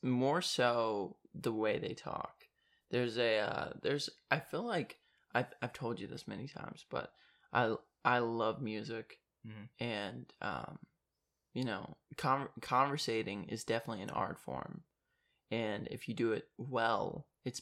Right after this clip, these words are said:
Speaker 1: pretty, like, to listen to
Speaker 2: Mm-hmm.
Speaker 1: almost. And, um, uh, I know people might not like him, but, like, I love listening to Jordan Peterson talk.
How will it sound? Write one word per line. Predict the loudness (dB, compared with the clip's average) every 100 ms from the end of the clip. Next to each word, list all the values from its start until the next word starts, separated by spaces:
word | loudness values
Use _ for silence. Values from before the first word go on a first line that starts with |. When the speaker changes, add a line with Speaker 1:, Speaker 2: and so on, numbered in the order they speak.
| -12
Speaker 1:
pretty, | -8 0 0 0 -6 -12 _ _ -10
like, | -8 -8 -16 _ _
to | 2
listen | 4 4 2 -6
to | -10
Speaker 2:
Mm-hmm. | -10 -12 -6 -2
Speaker 1:
almost. | -2 -2 -8 -10 -16 _ -20 -20 -20 _ -6
And, | -4 -2 -2
um, | -2 -2 -6 -10 _ _ _ _ _ -20 -20 _
uh, | -6 -4 -6 -8 -14 _ _ _ _ _ _
I | -2
know | 0 0 -4 _
people | -6 -4 -6 -8 -16
might | -12 -6 -4 -4
not | -2
like | 0 -2 -2
him, | -8 -6
but, | -6
like, | -4 -8 -12 _ _ 0
I | 0
love | 2 2 2 2
listening | -2 -4 -6 -6
to | -6
Jordan | -4 -6 -6
Peterson | -10 -8 -8 -10 -8
talk. | -6 -6 -8